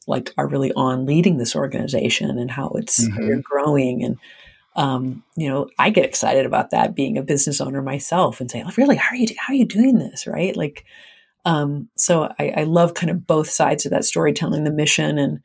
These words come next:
Speaker 1: um, you know, programs and change lives, and also just how, what our plans are and how we're scaling this and, and what do we see as being, um, kind of that end result, right? That gets, that gets, uh,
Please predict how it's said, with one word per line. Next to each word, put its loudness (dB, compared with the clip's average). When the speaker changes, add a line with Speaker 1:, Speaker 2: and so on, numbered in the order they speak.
Speaker 1:
um, -2
you -4
know, -2
programs 2
and 0
change -2
lives, 0
and -2
also 0
just 0
how, -6
what 2
our 4
plans 2
are 4
and -2
how -2
we're -4
scaling 0
this -2
and, -2
and -4
what -2
do -2
we 2
see 2
as 0
being, -2
um, -2
kind -4
of -2
that 2
end 2
result, 2
right? 0
That -2
gets, 0
that 0
gets, 0
uh, -8